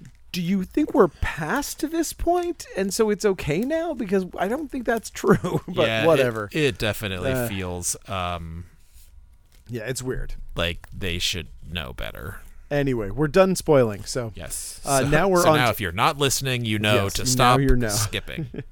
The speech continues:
Speaker 1: <laughs> Let's talk about Avengers Beyond three and spoil the hell out of that.
Speaker 2: There's some people in it, and they fight.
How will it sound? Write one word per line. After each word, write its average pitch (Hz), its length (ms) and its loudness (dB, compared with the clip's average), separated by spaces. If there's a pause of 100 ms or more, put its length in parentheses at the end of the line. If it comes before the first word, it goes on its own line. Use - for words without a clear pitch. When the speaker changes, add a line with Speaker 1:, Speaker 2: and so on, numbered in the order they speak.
(160)
Speaker 1:
<laughs> - 380 -16
Let's 160 220 2
talk 160 200 4
about 139 200 4
Avengers 139 480 2
Beyond 117 420 0
three 107 520 -2 (260)
and 120 160 -4
spoil 135 440 4
the 107 120 -4
hell 120 300 -2
out 98 120 -6
of 95 100 -6
that. 95 460 -10
Speaker 2:
There's 104 240 -4
some 85 160 -2
people 135 440 2
in 135 100 0
it, 127 160 -2 (140)
and 85 160 -10
they 76 120 -10
fight. - 440 -10